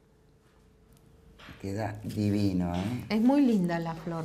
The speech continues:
Speaker 2: es muy, muy linda.
Speaker 1: Quería mostrar acá la flor, mirá, ¿eh? Cómo los pétalos se van realmente. Después reforzás
Speaker 2: Sí,
Speaker 1: siempre.
Speaker 2: refuerzo siempre, como hicimos acá. Y en la parte de abajo mojé todo y tiré un poquitito del verde.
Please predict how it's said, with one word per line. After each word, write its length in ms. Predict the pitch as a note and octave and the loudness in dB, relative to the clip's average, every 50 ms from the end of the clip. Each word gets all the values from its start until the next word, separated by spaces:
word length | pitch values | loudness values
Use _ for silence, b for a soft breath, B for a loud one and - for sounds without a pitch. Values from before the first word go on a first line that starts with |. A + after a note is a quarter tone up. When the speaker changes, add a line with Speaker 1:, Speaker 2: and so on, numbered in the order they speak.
| F3+ - F#3+ | -8 -8 -6
Speaker 2:
es 140 | F#3 F3 G3+ | -6 -2 -2
muy, 160 | G#3 A3 G#3+ | 0 0 0
muy 220 | G3 F#3+ F#3+ F3 E3 | 0 0 -2 -2 -4
linda. 340 | D#3 D3+ D#3 E3 E3 - | -4 -6 -6 -6 -8 -6
Speaker 1:
Quería 320 | - A#2 B2 G#2+ B2 B2+ C3+ | -2 -2 2 2 4 4 4
mostrar 380 | C3 B2 B2+ B2+ B2 B2 B2 | 4 2 2 0 0 0 2
acá 200 | B2+ B2+ B2 B2 | 2 2 2 4
la 140 | A#2+ B2 A#2 | 4 4 2
flor, 320 | A#2 - A2+ A#2+ B2 B2 B2 | 2 0 0 2 4 4 4
mirá, 340 | A#2+ A#2 A2+ A2+ G2 F#2+ G2 | 4 4 4 2 0 0 0
¿eh? 120 | G#2 A2 | 0 0
Cómo 240 | G#2+ B2 A#2+ A2+ A#2 | 0 0 0 0 0
los 140 | A2+ G#2 G#2+ | 0 -2 -2
pétalos 440 | G#2+ A2+ A2+ A2+ B2+ B2 B2 A2+ - | -2 -4 -2 0 0 0 0 -2 -2
se 140 | - A#2+ | -2 -2
van 260 | G2 G#2 G#2+ A2 A2+ G#2+ | -2 0 0 0 0 0
realmente. 500 | A2+ A#2+ A#2+ A#2+ A#2+ A#2+ A2+ G2 F2 G2 | 0 0 2 4 4 4 4 2 0 0
Después 340 | F#2+ G2 - - C3 B2 B2 | -2 -2 0 -2 -2 0 2
reforzás 560 | C3 B2 B2+ - A2 G2+ - - - C3 C3+ | 0 0 2 0 0 0 0 -2 0 0 0
Speaker 2:
Sí, 60 | - | 0
Speaker 1:
siempre. 340 | - - - A#2+ A3 A3+ A3 | 0 0 2 4 6 6 6
Speaker 2:
refuerzo 460 | A3 G#3+ A#3+ A#3+ C4+ - - C4+ A#3+ A#3+ | 4 4 4 4 4 4 2 0 0 0
siempre, 480 | - - F#3+ F3 F3 E3 F3+ F3 F3 | 0 0 0 0 0 0 -2 -2 -2
como 220 | - F3 F3 E3+ F3 | 0 -2 -2 -2 -4
hicimos 420 | F3 - G3+ G3+ G3+ G3 G3 G3 | -4 -2 -2 -2 0 -2 -2 -2
acá. 280 | F3 E3+ D#3+ D#3+ D3 B B B B B B B B - | -4 -2 2 2 0 B B B B B B B B 2
Y 140 | G#3 G#3 | 4 4
en 120 | G#3+ G#3+ G#3+ | 4 4 4
la 160 | G#3+ G#3 G#3+ | 2 4 4
parte 280 | A#3 A#3 A3 A3+ A#3+ B3 | 2 2 4 4 4 6
de 120 | B3+ C4+ | 6 6
abajo 560 | C4+ C#4 D#4 D#4 D#4 D#4 - - E4+ F#4 G4 B B B B - - - - | 6 6 6 4 4 2 0 0 2 2 2 B B B B -18 -20 -2 2
mojé 520 | F#3+ G3 G3+ G3+ G3+ G3+ G3+ - B3+ B3+ B3+ | 4 6 8 8 6 6 6 6 6 6 6
todo 640 | B3+ D4 C#4+ C#4 C#4+ C#4 D#4 F4+ G4+ G4+ - - - | 8 10 12 12 12 10 8 6 4 2 0 -6 -4
y 340 | - A3 A#3 C4 D4 C#4+ - - | -2 0 0 0 -2 -4 -8 -6
tiré 240 | - G#3+ G#3 G3 A3+ | -2 0 0 2 2
un 100 | A3+ A#3 | 2 2
poquitito 540 | A3+ A3 G3+ G#3+ G3+ F#3 G#3 G3+ G3+ G3+ G3 | 2 2 0 0 0 0 -2 -2 0 0 0
del 200 | F#3 F3+ E3+ D#3+ | 2 2 0 0
verde. 500 | D#3+ D#3 D3+ D3+ D#3 D#3+ D#3 D#3+ D#3+ D#3+ | 0 -2 -2 -2 -4 -6 -6 -6 -8 -10